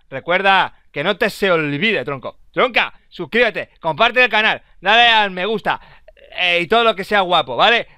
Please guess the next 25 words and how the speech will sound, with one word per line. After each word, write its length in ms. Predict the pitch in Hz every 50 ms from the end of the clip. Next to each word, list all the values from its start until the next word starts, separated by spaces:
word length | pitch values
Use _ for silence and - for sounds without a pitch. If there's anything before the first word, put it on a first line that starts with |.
| _ _
Mal 260 | - 151 214 226 226 214
rollo, 320 | 202 220 233 226 226 214
tío, 220 | 175 202 208 208
pues 160 | 170 180 165 -
tampoco 420 | 165 151 143 143 180 170 175 170
te 100 | 170 160
moleste, 480 | 151 143 143 170 185 170 - - 208 180
¿vale? 220 | 156 175 185 180
Si 140 | - - 151
ya 120 | 151 160
te 80 | 151 160
ha 60 | 151
molestado 400 | 147 151 147 143 135 - 156 151
viendo 160 | 147 143 139
el 60 | 135
vídeo, 360 | 147 208 240 240 247 247 220 - - - - -
tampoco 380 | - 165 147 139 185 185 175 147
te 100 | 151 143
moleste 340 | 135 147 170 170 - 180
dándole 340 | 160 160 151 147 147 143 143
a 100 | 139 135
un 100 | 139 135
no 120 | 135 139 135
me 100 | 135 135
gusta, 440 | 156 185 156 - - 196 185 -